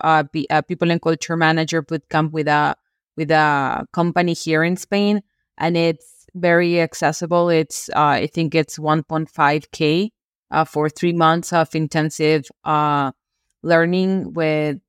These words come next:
experts in H R, and it, it's very, very focused in startups.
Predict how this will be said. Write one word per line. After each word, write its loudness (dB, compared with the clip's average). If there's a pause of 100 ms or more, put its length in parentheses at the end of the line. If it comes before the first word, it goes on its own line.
(100)
experts -2
in -2
H -6
R, 4
and -4
it, -4
it's -6
very, 0 (300)
very 2
focused -2
in 0
startups. 2